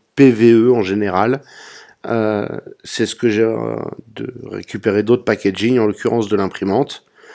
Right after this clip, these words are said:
Donc je vais essayer avec ça pour commencer. Évidemment, les problèmes ne viennent jamais seuls. Le logiciel que j'utilisais n'est plus compatible avec la nouvelle version de mac O S. Donc on va tester tout ça à la main avec la télécommande.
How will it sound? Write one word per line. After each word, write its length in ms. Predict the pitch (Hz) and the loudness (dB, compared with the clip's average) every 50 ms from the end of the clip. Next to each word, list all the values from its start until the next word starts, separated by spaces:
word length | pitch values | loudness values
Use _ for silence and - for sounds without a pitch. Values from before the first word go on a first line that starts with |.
| - - - _ _ _ - | -20 -20 -20 _ _ _ -4
Donc 280 | 117 117 113 117 117 104 | -2 0 2 2 0 0
je 120 | 101 101 | 0 2
vais 120 | 104 113 | 2 2
essayer 340 | 113 101 - - 104 107 120 | 2 2 0 0 0 2 2
avec 240 | 117 104 101 95 - | 2 2 0 -2 -2
ça 180 | - 113 113 117 | -2 -2 -2 -2
pour 220 | 113 - - - | -4 -8 -12 -6
commencer. 500 | - 113 107 104 101 - - - - - - _ _ _ _ _ _ _ _ _ _ _ - - _ _ _ _ _ _ _ _ - | -2 -2 0 0 -2 -4 -6 -8 -12 -12 -16 _ _ _ _ _ _ _ _ _ _ _ -20 -20 _ _ _ _ _ _ _ _ -6
Évidemment, 520 | 127 110 110 113 117 117 113 113 113 110 | -4 -4 2 4 4 4 6 4 4 2
les 100 | 104 104 | 2 0
problèmes 340 | 101 - - 110 107 107 107 | -2 -2 -2 -2 0 0 -2
ne 80 | 107 104 | -2 -2
viennent 200 | - 110 107 98 | -2 -4 -2 -2
jamais 200 | 98 98 110 110 | -2 -2 -2 -2
seuls. 480 | - - - 131 127 127 131 131 131 131 - _ | -2 2 4 4 4 4 2 0 -2 -2 -6 _
Le 600 | - 127 120 117 113 110 110 110 110 110 117 113 | -6 -4 -2 -2 -2 -2 -2 -2 -4 -2 -2 -4
logiciel 500 | 110 120 117 117 110 110 117 - 131 113 | -4 -2 -2 -2 -2 -2 -2 0 -2 0
que 120 | - - 120 | 0 -2 -6
j'utilisais 520 | 104 110 - - 117 110 107 107 113 110 | -6 -6 -8 -8 -8 -4 0 0 0 0
n'est 180 | 110 110 113 117 | 2 0 -2 -4
plus 160 | - - 131 | -4 -8 -10
compatible 500 | 117 - 123 101 113 107 - - 113 113 | -8 -8 -6 -6 -6 -8 -8 -8 -8 -8
avec 120 | 104 - | -6 -6
la 80 | - 113 | -6 -6
nouvelle 120 | 110 101 | -6 -6
version 180 | 101 95 - 107 | -6 -8 -6 -6
de 60 | 98 | -4
mac 180 | 95 95 - - | -4 -4 -2 -2
O 80 | 101 | -2
S. 320 | 107 123 120 - - - - _ - - - - _ _ _ - | -2 -2 -2 -6 -10 -14 -16 _ -20 -20 -20 -20 _ _ _ -4
Donc 220 | - 117 117 107 | 0 0 2 4
on 80 | 127 120 | 4 2
va 120 | 120 117 | 2 2
tester 280 | - 123 - - 131 107 | 0 -2 -2 -2 -4 -6
tout 140 | - - | -6 -8
ça 340 | 113 - 123 113 - - _ - | -6 -4 -4 -4 -4 -6 _ -2
à 120 | 113 131 | 0 2
la 140 | 131 131 127 | 2 2 2
main 240 | 127 123 123 127 - - _ | 2 0 0 -2 -4 -6 _
avec 280 | 101 113 120 131 123 - | -2 0 2 2 2 2
la 100 | 127 - | 0 0
télécommande. 680 | 127 113 113 - 117 104 104 113 139 151 135 107 95 | 0 -2 0 0 0 2 2 2 2 2 0 -2 -4